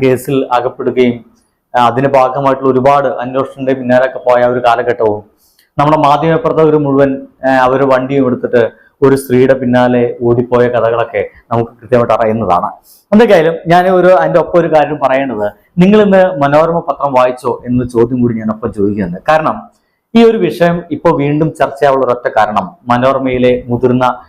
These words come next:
മുൻ പത്രപ്രവർത്തകനായിട്ടുള്ള ജോൺ മുണ്ടക്കയത്തിന്റെ ഒരു ആത്മകഥയാണ്. ആ ഒരു ആത്മകഥയില് സോളാർ ഇരുണ്ടപ്പോൾ എന്ന് പറയുന്ന ഒരു ലേഖന പരമ്പരയിലാണ് ഇപ്പോൾ ഇങ്ങനത്തെ ഒരു വിഷയം വീണ്ടും കത്തിക്കളയത്.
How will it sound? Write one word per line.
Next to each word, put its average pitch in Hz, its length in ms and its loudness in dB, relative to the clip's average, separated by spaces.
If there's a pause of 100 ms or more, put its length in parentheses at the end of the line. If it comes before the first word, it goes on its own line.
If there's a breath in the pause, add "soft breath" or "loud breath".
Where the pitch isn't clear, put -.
(140 loud breath)
മുൻ 123 300 2
പത്രപ്രവർത്തകനായിട്ടുള്ള 113 1120 -2
ജോൺ 127 280 0
മുണ്ടക്കയത്തിന്റെ 110 800 -4 (300 soft breath)
ഒരു 117 320 2
ആത്മകഥയാണ്. 98 720 -2 (520 soft breath)
ആ 202 40 4
ഒരു 214 80 4
ആത്മകഥയില് 165 800 2
സോളാർ 196 480 4
ഇരുണ്ടപ്പോൾ 175 640 2
എന്ന് 147 160 -2
പറയുന്ന 135 640 0
ഒരു 131 480 0 (100)
ലേഖന 135 520 2 (380 soft breath)
പരമ്പരയിലാണ് 135 800 0
ഇപ്പോൾ 127 360 0
ഇങ്ങനത്തെ 127 340 -2
ഒരു 131 60 -2
വിഷയം 123 480 -2
വീണ്ടും 135 420 0
കത്തിക്കളയത്. 92 480 -8